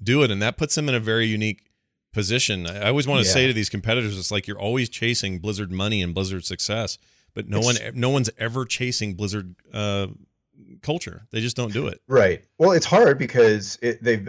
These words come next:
Speaker 2: like you say, they've been around for so long, and they're, they've established themselves, and they have this cred-, this cred with their audience. So you've got somebody like me who they could come out with,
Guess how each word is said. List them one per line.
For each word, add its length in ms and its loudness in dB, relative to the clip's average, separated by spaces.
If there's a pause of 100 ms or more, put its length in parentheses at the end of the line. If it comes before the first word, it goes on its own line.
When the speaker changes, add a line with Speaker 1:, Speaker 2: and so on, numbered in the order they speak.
Speaker 2:
like 120 0
you 60 -8
say, 200 6
they've 140 4
been 100 2
around 200 2
for 80 -12
so 180 0
long, 240 0
and 100 -2
they're, 220 0
they've 340 4
established 640 -2
themselves, 500 -2
and 100 -2
they 100 -2
have 480 2
this 200 -6
cred-, 480 -2
this 220 -6
cred 680 2
with 320 -4
their 460 0 (100)
audience. 600 0
So 420 2 (360)
you've 220 -4
got 240 2
somebody 280 2
like 200 2
me 200 -2
who 80 -6
they 160 4
could 140 -10
come 140 0
out 180 2
with, 280 -2